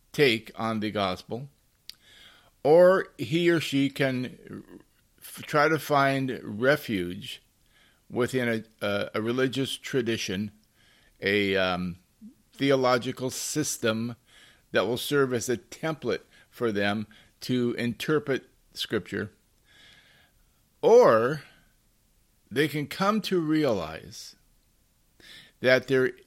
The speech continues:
that the Bible interprets itself. God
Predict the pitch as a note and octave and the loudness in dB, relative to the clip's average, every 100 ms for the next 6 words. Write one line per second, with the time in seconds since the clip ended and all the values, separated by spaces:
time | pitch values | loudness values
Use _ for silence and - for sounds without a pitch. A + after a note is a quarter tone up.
0 | _ _ B2+ B2 B2 A2 C3+ D#3+ F3+ F#3 | _ _ -6 -4 -6 -2 4 4 4 0
1 | E3+ - _ _ _ _ C3 B2 D3+ C#3+ | 0 -8 _ _ _ _ -8 -6 -4 -2
2 | C3 A#2 - _ - A2+ - - A2 C2 | -2 -6 -8 _ -12 -10 -8 -4 -2 -4
3 | - - _ A2 G#2+ C#3+ D#3+ F#3 F3+ | -10 -20 _ -8 0 4 4 4 0